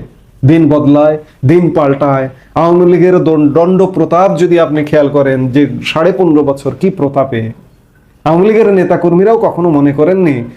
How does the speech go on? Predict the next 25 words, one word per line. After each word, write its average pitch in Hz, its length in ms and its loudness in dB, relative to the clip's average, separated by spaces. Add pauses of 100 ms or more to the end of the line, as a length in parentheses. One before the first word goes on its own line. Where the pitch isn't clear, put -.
(240)
যা 165 220 2
তাদের 160 480 -2 (120)
একসময় 170 400 0
বাস্তুহারা 156 640 0
হতে 123 240 -6
হবে। 113 260 -8 (1600)
আজকে 143 280 -2
কি 143 160 0
অবস্থা 123 340 -4
দেখুন, 120 280 -4 (640)
আজকে 180 260 0
কি 214 100 0
করুণ 240 400 2
অবস্থা। 147 560 -2 (840)
আজকে 180 500 0
যারা 214 200 2
এই 190 360 2
ভ-, 143 180 -2
কথা 170 260 -2
ভাবছেন 147 600 -2 (300)
যে 151 440 2 (260)
তারাও 226 380 4
চিরস্থায়ী 175 460 2
বন্দোবস্ত 147 480 2
পেয়েছেন, 131 500 -4